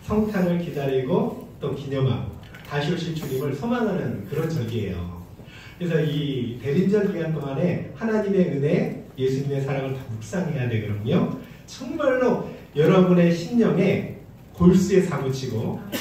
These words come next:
정말 더 가까이 느낄 수 있는, 체험적으로 받을 수 있는 귀한 주님의 은혜가 넘치시기를 주의 이름으로 축복합니다.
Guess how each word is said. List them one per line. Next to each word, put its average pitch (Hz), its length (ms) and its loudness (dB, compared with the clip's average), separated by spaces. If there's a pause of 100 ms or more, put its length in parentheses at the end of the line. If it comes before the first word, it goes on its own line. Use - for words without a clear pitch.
(180)
정말 127 500 -2
더 139 180 -2
가까이 - 760 -2 (200)
느낄 160 320 0
수 - 160 -4
있는, - 200 -2
체험적으로 302 800 2
받을 139 240 2
수 135 120 -2
있는 131 320 4 (280)
귀한 165 400 2
주님의 196 400 8
은혜가 175 400 6
넘치시기를 - 1040 6
주의 139 260 10
이름으로 127 280 8
축복합니다. - 760 8